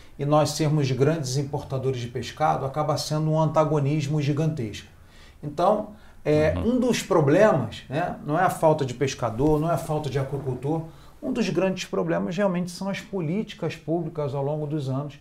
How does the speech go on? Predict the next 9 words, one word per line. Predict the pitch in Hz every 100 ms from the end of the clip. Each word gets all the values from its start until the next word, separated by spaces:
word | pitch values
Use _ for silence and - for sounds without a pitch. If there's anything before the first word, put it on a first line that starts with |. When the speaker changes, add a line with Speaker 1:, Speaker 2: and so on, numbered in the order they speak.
| - - -
Speaker 1:
que | 208
não | 202
houve | 175 185 190
um |
foco. | 180 - 135 143
Eu | 139
costumo | - 170 - 165
dizer | 147 131 127 180 180 - - - - -
que | - 175 180 196